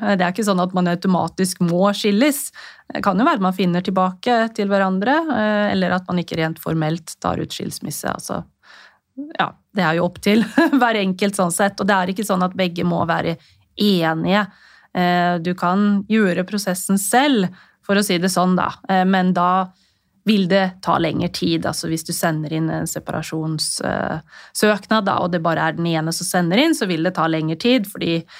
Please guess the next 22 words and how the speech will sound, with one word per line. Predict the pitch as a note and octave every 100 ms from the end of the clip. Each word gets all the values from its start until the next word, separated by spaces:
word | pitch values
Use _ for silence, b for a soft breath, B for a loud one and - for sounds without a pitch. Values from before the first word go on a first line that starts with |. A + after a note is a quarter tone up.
| B B B
det, | F#3 F3
det | F3+
skal | E3+ F3 F3 E3
forkynnes | F3+ E3+ D#3+ E3
til | - E3+
den | E3+
andre | D#3+ - E3
og |
så | E3 E3
videre. | - - -
Og, | - - D#3+ F3 -
ja. | - - _
Så, | - A3 G#3 G3
så | - G#3
det | G#3+ A3
raskeste | G#3+ - F#3+ F#3+ G#3
er | F3 E3+
hvis | F3+ F#3
begge | F#3 E3+ E3+
parter | - F3+ D#3 - - - -
sender | - F3 D3+ D3 -
inn, | - D#3